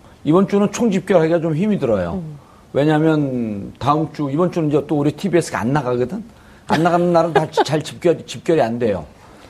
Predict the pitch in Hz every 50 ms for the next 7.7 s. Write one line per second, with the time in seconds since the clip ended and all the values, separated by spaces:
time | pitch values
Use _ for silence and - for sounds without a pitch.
0 | - - - - - - 143 156 165 160 - 170 165 160 156 165 160 147 143 147
1 | 110 139 139 135 139 - 131 113 - - 135 135 139 139 135 127 104 127 127 113
2 | 107 104 107 127 120 110 98 - 95 92 95 120 156 190 - - - - - -
3 | 202 190 180 165 165 156 - - - - 190 202 220 220 - 135 151 175 202 233
4 | 240 226 202 185 214 202 - - - - - - - - - 175 185 190 196 196
5 | 190 170 175 180 196 175 139 139 160 160 - - - - - 226 214 - - 208
6 | 202 156 - - - - - - - - - - _ _ _ - 160 156 139 165
7 | 165 160 147 - - 139 135 117 - - - 107 95 82